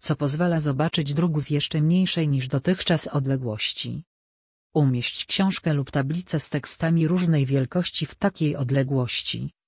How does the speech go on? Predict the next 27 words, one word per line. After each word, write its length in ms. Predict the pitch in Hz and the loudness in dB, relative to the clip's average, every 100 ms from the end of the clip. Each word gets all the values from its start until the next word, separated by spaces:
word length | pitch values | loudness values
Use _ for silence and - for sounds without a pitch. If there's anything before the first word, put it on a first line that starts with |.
| - | -20
w 100 | - | -18
której 340 | - 175 156 | 0 4 4
możesz 380 | 151 131 131 - | 4 0 -2 0
łatwo 360 | 151 175 - 139 | -2 -2 -2 -2
odczytać 580 | 127 - 196 170 - | -2 -4 0 0 -2
tekst. 640 | - 139 120 - - - - - _ _ _ _ _ | -2 -4 -4 -4 -4 -4 -8 -20 _ _ _ _ _
Powoli 360 | - 156 147 143 | 0 2 2 0
zbliżaj 500 | 147 135 139 139 135 | 0 0 2 2 0
kartkę 480 | - 185 208 - 139 | 0 0 -2 -2 0
do 120 | 135 | 0
swoich 460 | - 165 160 - | 0 2 0 0
oczu 220 | 151 - 156 | -4 0 0
na 160 | 139 | 2
odległość, 760 | 135 131 123 113 123 147 - - _ _ | 0 0 -2 -2 -6 -4 -6 -10 _ _
gdzie 260 | 139 139 156 | -6 0 2
już 280 | 143 143 - | 2 0 2
nie 140 | 170 | 4
jesteś 420 | 143 127 - 131 | 4 0 -2 -4
w 100 | - | -2
stanie 440 | - - 185 180 - | -2 2 2 2 -2
odczytać 560 | 123 - 160 147 - | -6 -4 -2 -2 -4
tekstu. 680 | - 127 - - - 117 151 - _ _ _ _ _ - | -6 -8 -4 -4 -2 -6 -6 -12 _ _ _ _ _ 0
Kiedy 240 | 180 156 | 2 4
druk 260 | 139 135 139 | 2 2 2
będzie 400 | 135 135 135 135 | 2 2 2 0
już 220 | 190 - | -2 -4
rozmyty, 640 | 143 135 135 123 - 127 | -4 0 0 0 -4 -8